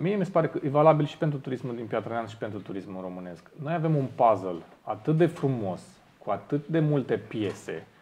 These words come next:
da, unele mai <laughs> bine întreținute, altele mai avariate.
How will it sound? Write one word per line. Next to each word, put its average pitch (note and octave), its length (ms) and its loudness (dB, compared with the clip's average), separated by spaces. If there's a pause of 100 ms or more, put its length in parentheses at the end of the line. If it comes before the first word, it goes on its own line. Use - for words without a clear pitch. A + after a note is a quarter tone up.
(540)
da, F#2 380 0
unele D3+ 360 4
mai C3 480 0 (560)
<laughs> A#2 340 -4
bine C3+ 240 4
întreținute, A#2+ 580 -2
altele A#2 420 2
mai A2+ 480 0
avariate. G#2 640 4